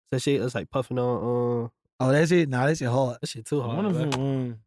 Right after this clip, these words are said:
Speaker 3: seems like Team eighty-eight and Wheezy or some shit. I can't remember which one it, but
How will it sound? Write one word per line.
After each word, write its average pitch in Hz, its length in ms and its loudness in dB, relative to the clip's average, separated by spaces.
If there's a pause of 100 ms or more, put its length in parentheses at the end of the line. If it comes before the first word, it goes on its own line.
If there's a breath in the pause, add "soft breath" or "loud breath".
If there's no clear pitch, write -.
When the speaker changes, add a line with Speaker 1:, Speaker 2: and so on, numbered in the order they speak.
(920)
Speaker 3:
seems 170 220 -4
like 120 280 -2
Team 160 340 -4
eighty-eight 147 360 0
and 104 120 -8
Wheezy 147 380 0
or 113 40 -6
some 117 220 -10
shit. 110 360 -12
I 151 40 -18
can't 151 180 -8
remember 135 300 -6
which 127 180 -4
one 127 200 -8
it, 87 120 -14
but 80 120 -20